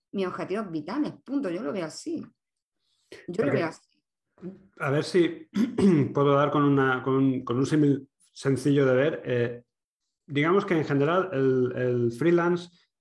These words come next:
Speaker 2: es especialista en vivir para trabajar y tú lo que ayudas es, eh, a que, a que el trabajo le ayude a, a vivir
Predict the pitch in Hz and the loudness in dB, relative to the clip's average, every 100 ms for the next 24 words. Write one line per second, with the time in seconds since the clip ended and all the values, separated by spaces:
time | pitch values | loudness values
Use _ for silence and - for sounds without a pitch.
0 | - 131 175 175 151 139 143 143 175 170 | -10 -6 -4 -2 -2 0 0 -2 -2 -2
1 | 175 - 131 127 127 123 120 - 135 143 | -4 -4 0 0 0 -2 -6 -12 0 2
2 | 156 170 143 131 123 127 147 170 - 117 | 2 2 0 0 -2 -2 -4 -6 -6 -6
3 | 156 175 156 139 160 175 170 139 147 - | 0 2 2 2 2 0 0 -2 -4 -12
4 | - 123 120 117 110 120 107 - - 110 | -12 -10 -8 -8 -6 -6 -8 -10 -10 -12
5 | - 107 104 101 - _ _ 127 123 117 | -8 -8 -6 -10 -14 _ _ -6 -4 -2
6 | 107 151 - 147 117 131 147 170 - - | -2 -2 -2 -2 0 0 0 -2 -10 -20
7 | 101 98 92 123 180 - | -20 -18 -6 -2 -2 -6